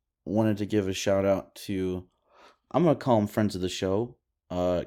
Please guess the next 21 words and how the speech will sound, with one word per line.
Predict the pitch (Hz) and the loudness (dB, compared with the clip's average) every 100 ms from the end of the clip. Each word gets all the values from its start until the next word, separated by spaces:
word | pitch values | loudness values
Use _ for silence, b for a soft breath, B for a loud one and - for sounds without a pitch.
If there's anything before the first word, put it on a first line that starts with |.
| - | -8
Kiri | - 110 101 98 | -6 -2 0 0
and | 90 | -2
Landon, | 90 90 95 95 98 _ _ _ _ _ _ _ - | -4 -4 -4 -6 -8 _ _ _ _ _ _ _ -10
uh, | 92 90 87 - _ _ - | -8 -6 -8 -10 _ _ -6
who've | 110 113 | -2 2
encouraged | 104 90 - 110 110 104 | 2 0 2 4 4 0
me | 92 101 107 | -2 0 0
personally, | 110 104 104 101 98 104 101 98 _ _ _ _ _ _ _ | 0 -4 -2 -6 -2 -2 -4 -8 _ _ _ _ _ _ _
um, | - 95 87 85 90 _ _ _ _ _ _ _ | -8 -6 -6 -8 -12 _ _ _ _ _ _ _
to | - | -10
do | 104 104 | -2 -2
this | 101 101 | 0 -6
project, | - 95 92 95 - - | -4 -4 -2 -4 -6 -12
and | 87 | -8
it | 85 | -8
means | 92 87 | -8 -8
a | 78 | -8
lot | 78 - | -12 -14
to | - | -12
me. | 78 80 82 _ _ _ _ _ _ _ _ _ _ _ _ _ _ _ _ _ _ - | -12 -12 -14 _ _ _ _ _ _ _ _ _ _ _ _ _ _ _ _ _ _ -6
Um, | 90 85 85 85 | -4 -4 -6 -8